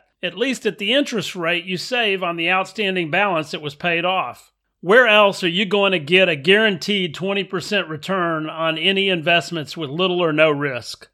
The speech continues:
Well, we're on that topic. If you've read many of the posts on the website, you know how I feel about debt, particularly credit card debt.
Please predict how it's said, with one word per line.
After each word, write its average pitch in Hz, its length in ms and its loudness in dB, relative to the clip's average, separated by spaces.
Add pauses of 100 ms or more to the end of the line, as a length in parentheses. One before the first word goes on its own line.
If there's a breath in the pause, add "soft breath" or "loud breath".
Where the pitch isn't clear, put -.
(220)
Well, 180 140 -2
we're 269 160 4
on 247 160 2
that 208 240 4
topic. 196 500 2 (200)
If 175 160 -8
you've 269 180 -2
read 233 220 4
many 220 240 2
of 196 80 0
the 170 80 -2
posts 190 400 2
on 185 100 2
the 165 80 0
website, 170 640 2
you 226 100 0
know 226 200 6
how 196 180 2
I 175 160 4
feel 190 260 2
about 156 380 2
debt, 147 340 0 (380)
particularly 233 600 0
credit 202 420 2
card 156 280 -2
debt. 139 320 -8